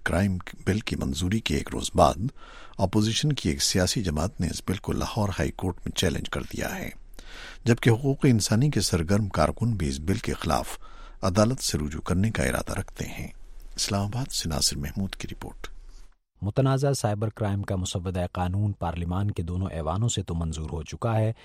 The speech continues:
Speaker 2: لیکن اس قانون سازی کے خلاف حزب مخالف اور سماجی کارکنان صدائے احتجاج بلند کرتے ہوئے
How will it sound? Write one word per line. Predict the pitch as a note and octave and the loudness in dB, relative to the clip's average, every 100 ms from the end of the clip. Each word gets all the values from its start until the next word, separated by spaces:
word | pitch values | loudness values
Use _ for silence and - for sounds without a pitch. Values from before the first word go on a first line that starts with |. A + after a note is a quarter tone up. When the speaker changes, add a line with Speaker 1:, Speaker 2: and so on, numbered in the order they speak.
| - - | -14 -2
Speaker 2:
لیکن | C#3 F3 | 0 2
اس | E3+ - | 0 0
قانون | A#2 A2+ A#2 | 2 4 4
سازی | - A#2 C#3 | 4 2 2
کے | D#3+ - | 0 -2
خلاف | G#2 A2 D2 - - _ A#2 | 0 2 0 -2 -16 _ -2
حزب | C3 E3 | 0 0
مخالف | D3 - F#2+ C3 - | 0 0 -2 -2 -4
اور | G#2+ | -6
سماجی | - G#2 B2 D#3 | -2 0 0 0
کارکنان | - E2 - G2+ D#2+ F2 | -2 -2 -2 0 0 -2
صدائے | - G#2+ B2 | -2 0 0
احتجاج | B2 F#2+ G2+ F#2 G#2 G#2+ | 0 -4 -2 0 0 2
بلند | G2 E2 E2 | 0 -2 -2
کرتے | E2+ - B2+ | -4 0 2
ہوئے | A2+ A#2 | 6 6